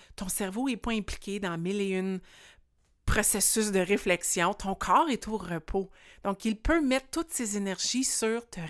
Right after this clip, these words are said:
réparer, t'aider à guérir et récupérer. Mets de l'énergie là-dessus aussi.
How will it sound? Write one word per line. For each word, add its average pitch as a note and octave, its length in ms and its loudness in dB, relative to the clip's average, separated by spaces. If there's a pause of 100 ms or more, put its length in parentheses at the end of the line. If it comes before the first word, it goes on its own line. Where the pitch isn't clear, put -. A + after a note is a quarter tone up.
réparer, F#3+ 540 -6 (360)
t'aider F#3+ 360 -4
à G3 120 -4
guérir E3+ 640 -6
et D#3 60 -10
récupérer. F3 760 -8 (680)
Mets F3+ 200 -6
de G3 80 -10
l'énergie F3 460 -6
là-dessus G3 580 -8
aussi. G#3+ 340 -8